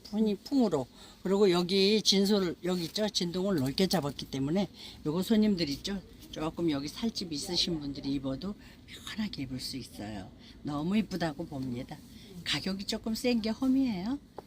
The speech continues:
요거는 진짜 다른 것보다 조금 비싸서 그게 한 가지 험이에요. 요거 칠만 구천 원. 색깔은 요거하고 지금 현재 있죠? 또 한 가지가 더 있습니다.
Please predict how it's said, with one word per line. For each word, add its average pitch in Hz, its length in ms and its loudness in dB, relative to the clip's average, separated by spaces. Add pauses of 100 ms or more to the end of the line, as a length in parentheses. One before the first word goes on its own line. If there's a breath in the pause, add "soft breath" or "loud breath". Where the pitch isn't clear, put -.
요거는 190 360 2
진짜 180 320 -2
다른 226 320 0
것보다 233 420 -4 (420 loud breath)
조금 311 480 4
비싸서 226 480 0
그게 180 240 -4
한 196 140 0
가지 165 260 -2
험이에요. 175 500 -4 (300 loud breath)
요거 165 220 2
칠만 233 340 0
구천 185 420 -4
원. 120 160 -8 (2500)
색깔은 240 800 0
요거하고 208 440 0
지금 202 240 0
현재 180 260 2
있죠? 202 400 0
또 240 140 -2
한 240 180 2
가지가 202 380 -2
더 175 160 -2
있습니다. 170 640 -4